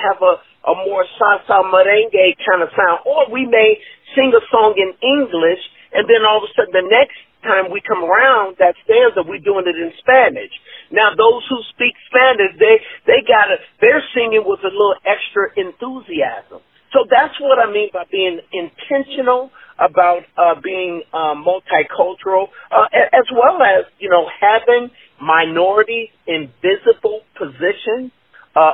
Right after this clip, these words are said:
of the church, um, uh, if you can afford it, pastors,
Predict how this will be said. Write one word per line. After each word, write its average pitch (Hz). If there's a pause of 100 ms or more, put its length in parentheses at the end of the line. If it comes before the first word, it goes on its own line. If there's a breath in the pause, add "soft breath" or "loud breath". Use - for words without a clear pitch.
of 160
the 147 (180)
church, 196 (420 soft breath)
um, 156 (220)
uh, 160
if 170
you 190
can 156
afford 170
it, 226 (120)
pastors, 180